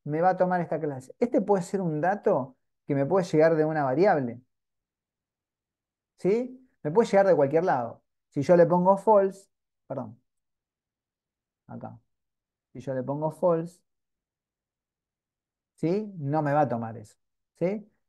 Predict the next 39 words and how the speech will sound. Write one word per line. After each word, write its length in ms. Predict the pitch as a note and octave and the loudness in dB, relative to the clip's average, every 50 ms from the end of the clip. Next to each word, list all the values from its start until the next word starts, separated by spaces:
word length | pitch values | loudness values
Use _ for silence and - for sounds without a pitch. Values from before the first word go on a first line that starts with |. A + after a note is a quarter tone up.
| _ | _
Le 100 | - B2+ | -4 -2
pongo 300 | B2+ D#3 F#3+ G3+ A3 A3+ | 0 0 0 0 0 0
true 180 | A3 C4 C4 C4 | 2 4 4 4
o 180 | C4 B3 - D#3 | 4 2 0 0
le 100 | D3+ D3+ | 0 0
pongo 260 | D3 E3+ F3 F#3 G3 F#3 | 0 -2 -4 -4 -4 -2
false, 440 | F#3+ - A3+ G#3+ G#3+ A3 G#3 - _ _ _ _ _ | 0 0 2 2 0 -2 -6 -12 _ _ _ _ _
de 140 | - E3 G#3 | -8 -6 -6
esta 160 | G#3 - G#3 | -4 -4 -6
manera 420 | G3 F#3+ G3 G3+ G#3+ A#3 A3+ G#3 - | -4 -4 -4 -2 -2 0 -2 0 0
puedo 180 | G3+ G3 F3+ | 0 2 2
binar. 300 | E3+ E3 D3+ D3 C3 - | 0 0 -2 -6 -8 -10
Yo 180 | - - B3 C#4 | -8 -6 -4 -2
no, 140 | D4 B3+ G3 | -2 0 2
lo 120 | F3 F3 | 2 2
que 100 | F3 G3+ | 2 2
no 120 | A#3+ B3+ | 0 0
puedo 180 | B3+ C4+ B3+ A3+ | 2 4 4 4
hacer 300 | F#3 E3+ - G#3 A3 A3 | 2 0 -2 -2 0 0
es, 280 | G#3+ G#3+ G#3+ G#3+ - _ _ _ _ _ _ _ _ _ _ _ _ | 0 0 -2 -6 -10 _ _ _ _ _ _ _ _ _ _ _ _
em, 920 | - C3+ C3 B2+ B2+ B2 A#2+ A#2 A#2 A#2 A#2 A#2 A2+ A2+ A2+ A2+ A2 A2 B2 _ _ _ _ _ _ _ _ _ - | -12 -10 -8 -6 -6 -6 -6 -6 -6 -6 -8 -8 -8 -10 -10 -12 -14 -16 -20 _ _ _ _ _ _ _ _ _ -14
asociarle, 680 | - - B2+ A#2 C#3 C3 - F#3+ F3+ F3+ F3 E3 D3+ C#3 | -12 -10 -8 -6 -6 -2 2 4 4 6 6 4 2 0
qué 100 | D3 C#3 | 0 -4
sé 100 | - - | -6 -6
yo, 160 | - C#3 C3 | -6 -4 -2
números 580 | C#3 E3 F#3+ F3 D3 C3+ C3 C#3 C#3+ D3+ D3 - _ _ _ _ _ _ | -2 0 0 0 -2 -2 -4 -6 -6 -8 -10 -16 _ _ _ _ _ _
o 120 | - D#3+ E3 | -2 -2 0
este 160 | E3 - D#3 | 0 0 0
tipo 240 | D3+ E3+ D#3+ E3 E3 | 0 0 2 2 2
de 120 | D#3+ D3+ | 2 2
cosas. 480 | D3 F3 E3+ E3+ - F3+ E3 - - _ _ _ | 2 0 0 0 0 -4 -4 -6 -12 _ _ _
Eh, 220 | - - D#3+ E3 E3+ | -8 -6 -6 -4 -2
creo 180 | - C4 D#4 | -2 -2 0
que 100 | B3+ A#3 | 0 0
números 440 | G#3+ A#3+ B3 B3 A#3+ A3 G#3+ F#3+ - | 0 0 0 0 0 0 0 -2 -2
o 80 | F#3+ F3+ | -4 -2
true 140 | G3+ A3 A3 | 0 0 0
o 80 | G3 - | 0 0
false, 240 | G#3+ G3+ F3+ F#3 | -2 -2 -2 -4